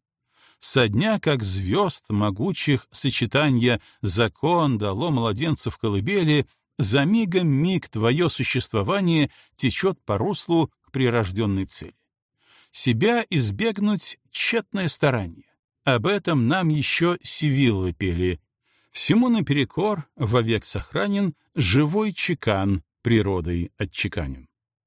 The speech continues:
Единственное, что мы можем сделать в этом направлении, это извлечь из данной нам личности,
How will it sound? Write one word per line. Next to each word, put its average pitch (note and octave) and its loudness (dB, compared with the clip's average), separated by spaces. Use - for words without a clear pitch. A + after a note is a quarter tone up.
Единственное, A#2+ 2
что - 0
мы C3 4
можем A#2 2
сделать A2+ 0
в G2 -2
этом A#2+ 2
направлении, B2+ 0
это G3 -2
извлечь A#2+ -2
из G#2+ 0
данной D3 2
нам A#2+ 2
личности, D3+ -2